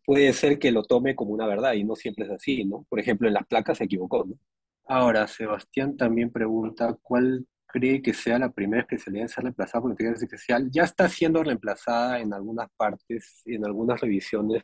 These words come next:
por programas, no es por esto, por chat G P T, por, por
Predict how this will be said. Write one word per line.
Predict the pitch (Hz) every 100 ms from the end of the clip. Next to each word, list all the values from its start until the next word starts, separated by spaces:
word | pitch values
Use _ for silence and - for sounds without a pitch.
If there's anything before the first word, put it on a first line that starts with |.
| _
por | 101 92 - _ _ _ _ _ _ _ _ -
programas, | 156 175 214 123 110
no | 160
es | 175 -
por | - 127 117
esto, | 113 110 - 113 107
por | - 101
chat | 123 117
G | -
P | 101 -
T, | 101 107 107
por, | 95 92 90 - _ _ -
por | 110 101 98 95 95 92 92 95 92